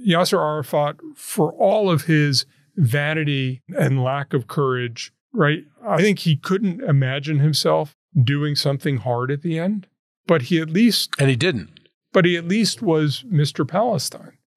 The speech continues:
Speaker 1: There is no Mister Palestine. There is no Israeli leader who has earned his or her stripes and wants to move in this direction, sort of resurrecting a more coherent polity to do this is going to be,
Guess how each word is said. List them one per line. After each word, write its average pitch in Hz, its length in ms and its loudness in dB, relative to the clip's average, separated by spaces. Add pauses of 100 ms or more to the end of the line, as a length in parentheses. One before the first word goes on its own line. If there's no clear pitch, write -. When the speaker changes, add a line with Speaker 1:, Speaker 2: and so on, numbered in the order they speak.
Speaker 1:
There 185 180 4
is 202 180 2
no 202 100 4
Mister 139 300 2
Palestine. 127 680 -6 (280)
There 160 180 2
is 185 260 0
no 175 220 4
Israeli 143 500 0
leader 139 460 -4
who 143 220 2
has 131 400 -2 (120)
earned 160 380 0
his 160 220 -2
or 143 100 2
her 131 160 0
stripes 135 560 -6
and 156 580 0
wants 147 640 0
to 151 100 -2
move 135 280 0
in 127 100 -4
this 127 180 -4
direction, 135 680 -2
sort 151 240 0
of 131 100 -2
resurrecting 170 840 0 (260)
a - 40 2
more 151 280 4
coherent 175 800 0 (140)
polity 143 720 0 (520)
to 156 120 4
do 147 220 4
this 135 300 -2
is 135 120 -2
going 135 220 -2
to 135 80 -2
be, 123 220 -6